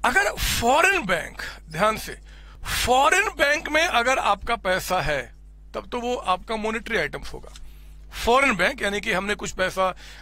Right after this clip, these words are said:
अ, विदेश के जो bank में हमने जमा करके रखा है जी, तो वो उस दिन पे Indian currency में कितना, आज हमें कितना मिलेगा। Bank अगर इंडियन है तब नहीं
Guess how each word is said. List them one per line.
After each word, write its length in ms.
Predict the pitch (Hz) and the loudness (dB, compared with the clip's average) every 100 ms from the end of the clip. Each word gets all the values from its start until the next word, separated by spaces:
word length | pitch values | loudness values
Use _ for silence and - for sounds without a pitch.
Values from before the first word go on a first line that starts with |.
| - | -6
अ, 60 | |
विदेश 480 | 180 165 180 190 170 | -6 -4 -2 0 2
के 180 | - 190 | 0 -2
जो 120 | 190 | -4
bank 300 | 165 180 175 | -2 -4 -4
में 80 | 190 | -4
हमने 320 | 185 190 190 | -4 -4 -6
जमा 240 | 170 180 185 | -4 -2 -2
करके 200 | 175 185 | -4 -6
रखा 220 | 185 185 | -2 0
है 100 | 185 | 0
जी, 120 | 220 - - - - | -4 -12 -18 -12 -8
तो 80 | |
वो 280 | - 151 190 | -8 -4 -2
उस 340 | 320 - 220 - | -2 -2 -4 -2
दिन 180 | 240 | -2
पे 140 | 220 339 | -2 -2
Indian 320 | 214 202 208 | -2 0 -2
currency 360 | 185 180 165 185 | -2 -8 -8 -8
में 120 | 151 | -8
कितना, 260 | 147 - | -8 -8
आज 300 | 147 175 226 | -2 2 2
हमें 160 | 214 214 | 2 0
कितना 260 | 165 170 156 | -4 -6 -4
मिलेगा। 260 | 139 131 | -4 -6
Bank 380 | 139 151 220 285 | -2 2 4 4
अगर 180 | 277 349 | 2 4
इंडियन 280 | 240 247 285 | 2 4 2
है 60 | |
तब 200 | 277 302 | 4 2
नहीं 240 | 359 330 | 4 2